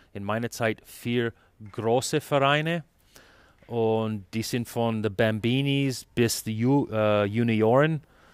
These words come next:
ähm, war ein Verein. Und das ist dann unterstützt durch die Beiträge. Und, äh, erst dann nach der Junioren, dann fängt dann eine Profiliga, aber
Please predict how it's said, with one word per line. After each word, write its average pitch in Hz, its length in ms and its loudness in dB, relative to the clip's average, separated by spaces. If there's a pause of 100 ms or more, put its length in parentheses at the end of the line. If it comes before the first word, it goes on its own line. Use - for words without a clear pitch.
(180)
ähm, 107 280 -4
war 107 200 4 (400)
ein 120 240 -2
Verein. 101 420 0 (180)
Und 101 1200 -8
das 110 220 -6
ist 110 200 -8
dann 110 160 -2
unterstützt 117 500 -8 (140)
durch 107 180 -8
die 107 80 -4
Beiträge. 143 840 0 (760)
Und, 110 640 -8
äh, 107 580 0 (280)
erst - 460 -8 (160)
dann 113 360 -4
nach 120 200 0
der 123 140 -4
Junioren, 117 840 -4 (140)
dann 113 160 -4
fängt 117 320 -6
dann 113 160 -2
eine 110 80 -6
Profiliga, 120 800 -2
aber 110 340 0